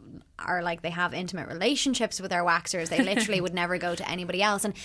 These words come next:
Speaker 1: you really have that bond and connection
Speaker 2: Mm-hmm.
Speaker 1: with your customers from the off, right?
Speaker 2: Yeah, so I think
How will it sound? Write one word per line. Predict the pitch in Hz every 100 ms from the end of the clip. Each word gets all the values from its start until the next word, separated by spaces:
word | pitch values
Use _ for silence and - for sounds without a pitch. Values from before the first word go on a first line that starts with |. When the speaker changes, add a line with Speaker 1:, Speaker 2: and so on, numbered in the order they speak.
| - -
Speaker 1:
you | 214
really | 226 294
have | 254 254 233
that | 196 -
bond | 190 190 196 196
and | 180 175
connection | 180 185 196 202 196
Speaker 2:
Mm-hmm. | 185
Speaker 1:
with | -
your | 175
customers | - 180 - 190 175 170 170 165 -
from | - 202 175
the | 170
off, | 202 - - -
right? | 165 190 247 - -
Speaker 2:
Yeah, | 247 285 277
so | - 240
I | 247
think | 269 269 262 -